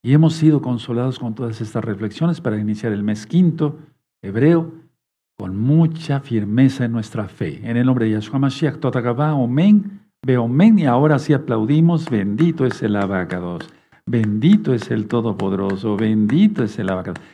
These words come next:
Y aquí sigue oliendo, hermanos. A ver, otra vez. Le voy a decirle a Gabriel que un, un acercamiento. A ver,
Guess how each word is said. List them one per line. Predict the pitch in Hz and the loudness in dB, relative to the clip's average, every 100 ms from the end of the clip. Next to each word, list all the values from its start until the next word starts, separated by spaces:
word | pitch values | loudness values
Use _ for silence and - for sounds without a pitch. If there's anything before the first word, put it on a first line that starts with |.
| _ | _
Y | - | -8
aquí | 87 135 | -6 -4
sigue | 123 139 131 117 | -2 0 0 0
oliendo, | 104 107 123 127 | -2 0 2 0
hermanos. | 113 104 117 151 185 - | -2 -4 0 0 0 -4
A | - 101 | -10 -4
ver, | 107 | -2
otra | 113 117 107 | -2 -4 -4
vez. | 107 151 160 | -2 -2 -4
Le | - _ _ 110 | -12 _ _ -8
voy | |
a | 113 | -6
decirle | 104 120 113 | -2 -2 -2
a | 113 | -4
Gabriel | 107 104 113 117 | -6 -4 -2 -2
que | 107 95 - _ _ _ | -6 -8 -14 _ _ _
un, | 110 113 107 - | -4 -2 -4 -8
un | 120 110 | -8 -6
acercamiento. | 107 107 107 - 101 131 131 135 - _ _ _ | -6 -8 -14 -8 -2 0 0 -4 -8 _ _ _
A | 101 | -6
ver, | 107 | -6